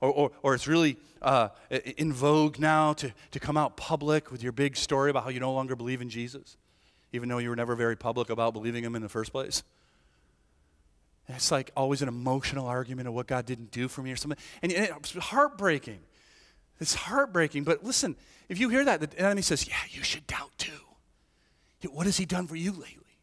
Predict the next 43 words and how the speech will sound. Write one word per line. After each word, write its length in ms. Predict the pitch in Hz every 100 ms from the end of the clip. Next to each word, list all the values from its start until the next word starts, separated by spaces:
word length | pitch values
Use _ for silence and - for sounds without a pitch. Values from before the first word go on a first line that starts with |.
| _
Right? 240 | 123 127 170 _ _ _ _ _
Foothold, 600 | - 190 - 135 - - _
foothold. 580 | - 196 196 - - _ _
You 60 | 151
gotta 160 | 190 160
put 100 | 160
on 80 |
your 80 | 156
helmet 220 | 165 165
of 40 | 165
salvation. 480 | 175 170 202 - - _ _ _ _ _ _ _ _ _ _ _ _ - -
You 80 |
gotta 100 | 170
put 100 | 156
on 60 | 151
your 100 | 139
<laughs> 40 |
helmet 180 | 180 156
of 40 | -
salvation 420 | 156 147 220 226
because 200 | 151 156
if 140 | 160
not, 180 | 170 185 - -
you're 100 | 175
gonna 60 |
start, 220 | 151 170 - - -
"Oh, 280 | 131 131 101
maybe, 380 | 107 131 131 - - - -
may-, 100 | 147
maybe." 340 | 131 135 143 135 -
And, 240 | 127 139 143
and 80 |
here's 240 | 139 170 170
what 100 | 196
the 100 | 185
enemy 220 | 170 165
does 280 | 151 143 143 -
with, 200 | 131 101
with, 320 | 127 123 117
with 200 | 127 127
this 240 | 117 110 123
one, 140 | 113 -
right? 240 | - 127